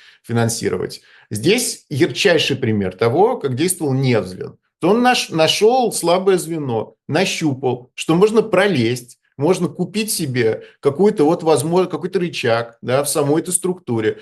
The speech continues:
и начать через него уже предъявлять претензии, предъявлять требования, получать информацию о том, как в Ф Б К всё устроено. Абсолютно просто целенаправленная покупка влияния. И,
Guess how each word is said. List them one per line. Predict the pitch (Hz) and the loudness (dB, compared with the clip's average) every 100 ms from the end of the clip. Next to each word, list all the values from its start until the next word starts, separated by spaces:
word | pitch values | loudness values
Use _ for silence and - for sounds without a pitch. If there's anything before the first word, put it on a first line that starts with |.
| - | -10
и | 135 | -2
начать | 147 147 233 233 | 0 2 0 0
через | 202 170 147 | -2 -2 0
него | 147 180 247 | 0 0 0
уже | 170 127 | -2 -2
предъявлять | 117 104 104 104 98 107 | -4 -4 -2 0 0 -2
претензии, | 113 208 240 226 196 180 | -4 0 0 0 -2 -4
предъявлять | 160 143 202 - 95 95 | -4 -6 -6 -4 -2 -4
требования, | - 202 214 185 170 156 147 131 | 0 4 4 4 0 -2 -2 -2
получать | 127 131 123 120 120 | -2 -4 -2 -4 -6
информацию | 117 120 127 185 214 - 160 | -2 0 2 2 2 0 2
о | 147 | 2
том, | 151 135 | 0 -4
как | 135 131 | -4 -4
в | |
Ф | 120 | -6
Б | 123 | -2
К | 127 120 | 0 0
всё | - | -2
устроено. | 123 - 120 117 | -8 -2 -2 0
Абсолютно | 123 - 285 240 | 0 0 0 0
просто | 180 202 220 156 | 2 2 0 -2
целенаправленная | 196 196 170 - 196 226 175 131 113 | 2 2 2 2 2 2 0 -2 -2
покупка | 127 127 202 202 - 113 - - _ | -2 -2 -4 -4 -4 -6 -8 -20 _
влияния. | 120 151 165 135 101 95 - - - _ - | -2 2 4 4 4 0 -4 -10 -20 _ -4
И, | 139 143 143 139 131 | 2 4 6 4 2